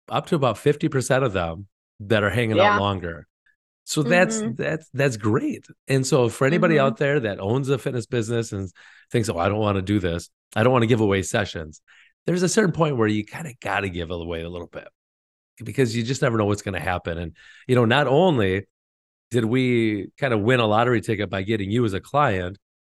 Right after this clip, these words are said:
Speaker 1: but you got a lot of friends, I found out. And you
Speaker 2: <laughs>
Speaker 1: encourage your friends, you know, because you're posting, and I know I'm getting away from my original comment here, but
Speaker 2: <laughs>
Speaker 1: you're posting, your friends see your stories, your friends see your posts, they're inspired.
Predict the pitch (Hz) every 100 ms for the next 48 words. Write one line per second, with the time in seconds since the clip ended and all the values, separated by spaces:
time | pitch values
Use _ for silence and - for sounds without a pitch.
0 | _ _ _ _ - 127 165 170 175 -
1 | 208 180 117 101 95 90 85 82 - _
2 | _ _ _ _ 123 117 113 107 131 143
3 | 254 392 226 202 147 127 135 107 101 123
4 | 139 - - _ - 131 139 135 175 147
5 | 135 127 - _ - - - 113 156 156
6 | 160 220 - 120 107 113 156 156 147 139
7 | 120 139 143 113 107 104 123 117 104 -
8 | 160 160 101 104 107 330 285 320 - -
9 | - 104 131 165 185 165 160 143 107 101
10 | 135 151 147 147 139 131 - 123 123 101
11 | 90 113 123 120 127 117 113 113 113 113
12 | - 107 131 120 - - 107 113 113 113